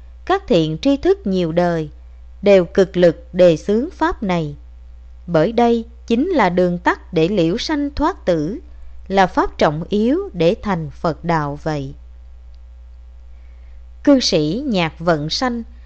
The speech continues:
là cha ông Bộ Vân, tên Thái Nguyên, tự là Vận Sanh.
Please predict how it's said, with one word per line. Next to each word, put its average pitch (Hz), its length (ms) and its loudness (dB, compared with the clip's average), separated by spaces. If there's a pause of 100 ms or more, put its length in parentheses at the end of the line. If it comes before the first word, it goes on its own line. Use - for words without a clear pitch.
(160)
là 185 220 2
cha 262 300 2
ông 262 380 0
Bộ 160 220 4
Vân, 233 360 -2 (440)
tên 220 400 0
Thái 214 220 -2
Nguyên, 254 440 0 (560)
tự 165 180 4
là 170 420 -2
Vận 160 320 -2
Sanh. 233 340 -6